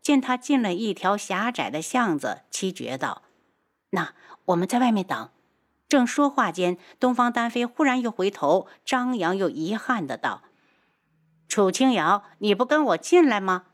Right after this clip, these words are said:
楚清瑶脸色一变，他们明明已经很小心了，以东方丹飞的功力，怎么可能会被发现？他眸色一冷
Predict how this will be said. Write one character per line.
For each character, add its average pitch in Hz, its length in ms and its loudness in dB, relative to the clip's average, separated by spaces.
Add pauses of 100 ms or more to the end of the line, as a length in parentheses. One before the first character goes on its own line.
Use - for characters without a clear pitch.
(640)
楚 208 200 -2
清 269 160 4
瑶 262 140 4
脸 160 180 -2
色 214 140 -6
一 190 180 -4
变， 214 260 0 (220)
他 - 140 -2
们 240 160 2
明 233 260 4
明 233 220 4
已 160 160 2
经 202 160 -2
很 233 320 2
小 151 240 -4
心 165 260 -2
了， 113 220 -4 (160)
以 208 180 0
东 285 180 2
方 277 240 2
丹 285 240 2
飞 285 220 0
的 180 80 -2
功 180 260 0
力， 175 220 0 (100)
怎 175 160 -2
么 208 120 0
可 160 240 -6
能 165 160 -2
会 208 180 0
被 180 160 -4
发 214 240 -6
现？ 151 320 -4 (240)
他 160 140 -4
眸 165 280 0
色 214 160 -4
一 202 160 -2
冷 143 340 -4